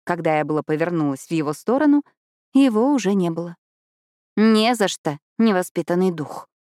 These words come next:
проворчала я. При тусклом освещении кровь в стакане напоминала густые чернила. Она медленно растекалась по бутылке, когда я наклоняла ее.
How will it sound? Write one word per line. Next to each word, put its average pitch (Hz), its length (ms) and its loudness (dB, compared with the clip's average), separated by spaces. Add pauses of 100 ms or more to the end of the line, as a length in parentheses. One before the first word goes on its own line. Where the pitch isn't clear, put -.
(240)
проворчала 156 560 -4
я. 143 240 -8 (1040)
При 247 160 4
тусклом 269 420 0
освещении 226 760 -2 (140)
кровь 175 280 0
в - 60 -20
стакане 175 560 -2
напоминала 156 580 2
густые 147 420 -4
чернила. 180 560 -4 (560)
Она 156 320 0
медленно 143 560 0
растекалась 147 580 -6
по 147 120 -4
бутылке, 151 480 -4
когда 147 340 -2
я 147 60 0
наклоняла 165 540 0
ее. 135 320 -8